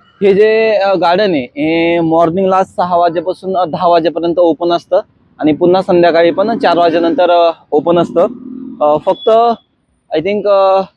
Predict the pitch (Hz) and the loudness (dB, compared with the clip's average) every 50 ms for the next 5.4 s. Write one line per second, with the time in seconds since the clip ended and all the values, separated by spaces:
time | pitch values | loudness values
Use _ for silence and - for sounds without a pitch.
0 | - 165 160 165 180 175 185 185 185 180 180 190 190 196 196 196 185 _ - 147 | -10 -6 -4 -2 0 2 2 2 2 2 2 2 2 2 0 -2 -4 _ -10 -4
1 | 151 151 156 170 180 175 160 165 170 165 156 - _ - 120 110 - - 107 107 | -2 -2 0 0 -2 -2 0 0 0 0 -2 -4 _ -6 -6 -6 -6 -4 -6 -6
2 | 110 104 - 110 107 107 101 - 120 117 117 117 117 113 _ _ _ _ _ _ | -6 -6 -10 -12 -14 -14 -10 -6 -4 -2 -2 -2 -4 -6 _ _ _ _ _ _
3 | _ _ _ - 135 123 135 135 139 139 139 139 135 139 143 139 - 143 139 139 | _ _ _ -4 0 2 2 4 4 4 4 2 2 2 2 0 0 0 2 2
4 | 147 151 151 156 156 160 147 160 151 139 143 143 - 151 147 139 139 143 143 143 | 4 4 4 4 2 2 2 0 0 0 0 0 0 0 2 2 2 2 2 2
5 | 151 156 160 147 156 156 131 147 | 2 0 0 0 0 0 0 0